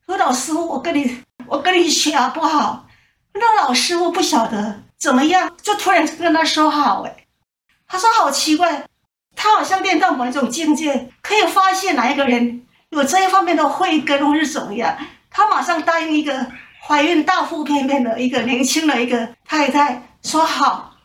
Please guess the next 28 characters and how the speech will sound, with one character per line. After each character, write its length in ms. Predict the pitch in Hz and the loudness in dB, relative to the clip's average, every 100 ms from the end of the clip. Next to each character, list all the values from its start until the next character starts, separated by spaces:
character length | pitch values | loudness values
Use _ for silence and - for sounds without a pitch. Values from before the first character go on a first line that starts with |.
| _ _ _ _ _ _ | _ _ _ _ _ _
老 140 | 277 | -2
师 140 | 262 359 | 0 0
傅 100 | - | 2
说 160 | 370 311 | 2 2
：“你 60 | 247 | 0
既 140 | 359 | 0
然 180 | 320 294 | 0 2
要 160 | 330 285 | 2 2
学 260 | - - | 0 0
的 160 | 226 247 | 0 0
话， 460 | 277 277 226 - _ _ _ | 2 0 -2 -8 _ _ _
你 140 | 311 311 | -2 0
就 100 | 381 | 0
是 140 | 403 403 | 0 -2
固 180 | 403 381 | -2 -4
定 180 | 370 359 | 0 2
有 140 | 277 | 0
时 140 | 226 311 | 0 0
候 100 | 294 | 0
到 220 | - 320 | 0 -2
桃 280 | 262 254 254 | -2 -2 -2
园 140 | 254 - _ | -2 -8 _
就 100 | - | -4
是 180 | 370 392 | 0 2
学， 360 | - - 262 233 | 2 2 0 2
然 120 | 277 | 2
后 140 | 370 | 2
呢， 320 | 359 294 294 | 4 2 -2